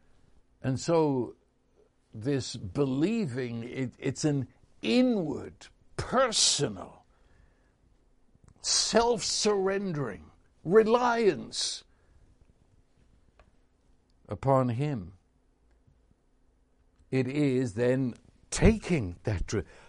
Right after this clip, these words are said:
Father, I've seen that, and I take it. I dare to. He said to. So I dare to do it. And this truth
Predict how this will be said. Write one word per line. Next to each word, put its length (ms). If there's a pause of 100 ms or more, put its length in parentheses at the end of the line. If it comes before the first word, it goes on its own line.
(460)
Father, 400
I've 140
seen 440
that, 440 (380)
and 140
I 280 (220)
take 540
it. 280
I 100
dare 460
to. 360 (380)
He 140
said 500
to. 320 (520)
So 160
I 140
dare 440
to 160
do 320
it. 320 (340)
And 200
this 440 (160)
truth 520